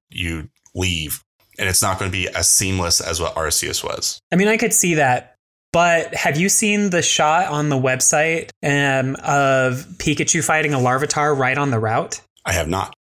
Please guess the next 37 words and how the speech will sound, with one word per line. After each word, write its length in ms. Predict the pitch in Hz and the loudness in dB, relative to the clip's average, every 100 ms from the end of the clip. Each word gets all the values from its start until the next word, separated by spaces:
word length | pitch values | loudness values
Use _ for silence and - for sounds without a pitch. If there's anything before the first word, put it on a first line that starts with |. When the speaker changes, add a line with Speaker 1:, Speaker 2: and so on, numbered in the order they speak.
| - _ - | -20 _ -2
Speaker 2:
Yeah, 280 | 151 151 | 2 2
so 600 | 139 - 165 160 147 - - | 2 2 4 4 2 0 -2
at, 440 | 170 180 185 185 | 0 2 0 0
uh, 200 | 185 156 | 2 2
scarlet 400 | - 180 175 165 | 2 2 2 2
violet 360 | 147 147 147 135 | 2 2 2 2
dot 160 | 131 | -2
pokemon 420 | - 143 160 147 | -2 -2 0 0
dot 160 | 127 120 | 0 -4
com, 300 | - 127 117 | -4 -4 -2
I'll 140 | 131 | -2
just 300 | 156 135 - | 0 0 -2
copy 280 | - 147 147 | -2 -2 0
the 120 | 135 | -2
image 280 | 135 127 123 | -2 -2 -2
and, 240 | 113 110 - _ _ _ _ _ _ | -4 -6 -10 _ _ _ _ _ _
uh, 240 | 127 117 - | 0 0 0
send 260 | 156 165 147 | 0 2 2
it 80 | - | 0
to 120 | 151 | 0
you, 240 | 131 135 - | 0 -2 -4
uh, 300 | - 127 123 | -4 0 0
while 420 | 120 127 123 123 120 - - | 2 2 2 0 -2 -12 -6
I'm 140 | 127 | -4
talking, 600 | - 135 123 123 131 170 - | -2 -2 -2 -6 -6 -8 -8
uh, 460 | 117 117 117 120 - | -6 -4 -4 -6 -4
right 180 | 123 120 | -4 -4
here. 420 | - 135 151 180 - - - - | -4 0 0 -4 -14 -12 -12 -4
But 200 | - 180 | 0 2
it's 140 | 196 - | 2 0
this 140 | - | 2
really, 320 | 269 359 320 | 2 2 2
like, 240 | 214 180 180 | 2 0 2
interesting 380 | 190 247 - 185 | 0 0 0 0
shot 640 | - 165 165 123 - - - | 2 2 2 0 -4 -8 -4
that 180 | 143 | -2
shows 760 | - - 156 151 143 139 127 | 0 2 4 6 6 4 0